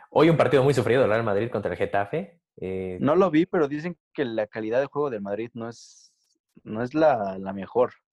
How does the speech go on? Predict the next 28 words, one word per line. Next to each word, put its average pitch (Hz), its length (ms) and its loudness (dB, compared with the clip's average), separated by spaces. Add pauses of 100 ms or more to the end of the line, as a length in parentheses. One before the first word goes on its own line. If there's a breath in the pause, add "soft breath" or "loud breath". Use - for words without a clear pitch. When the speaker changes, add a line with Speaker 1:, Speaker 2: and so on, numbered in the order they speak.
(180)
Speaker 1:
No, 143 380 0
no, 143 180 0
no, 143 160 -2
no, 135 180 0
no, 147 140 2
no 170 80 4
hay 175 60 2
fútbol 165 340 4
brillante, 147 760 -4 (840 soft breath)
pero 120 640 4
hay, 120 1080 -4
vamos 127 260 -6
a 113 60 -2
decir 113 320 -8
que 95 440 -12 (280)
hay 120 180 -4
carácter. - 560 -8 (580)
No 135 260 0
es 131 120 -2
un 127 80 -2
equipo 107 280 -8
que 101 100 -8
se - 200 -14
caiga, 90 300 -4
no 90 120 -14
es - 100 -18
un 101 100 -8
equipo 95 640 -8